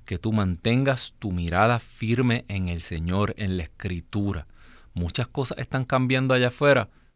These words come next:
"Cielo y tierra pasarán, pero mis palabras no pasarán". No te dejes engañar. Y lo otro, que en tiempos difíciles el Señor nos llama a estar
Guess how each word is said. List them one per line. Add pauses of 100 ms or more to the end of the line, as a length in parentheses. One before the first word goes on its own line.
(140)
"Cielo
y
tierra
pasarán,
pero
mis
palabras
no (260)
pasarán". (540)
No
te
dejes
engañar. (440)
Y
lo
otro, (240)
que
en
tiempos
difíciles
el
Señor
nos
llama (340)
a (500)
estar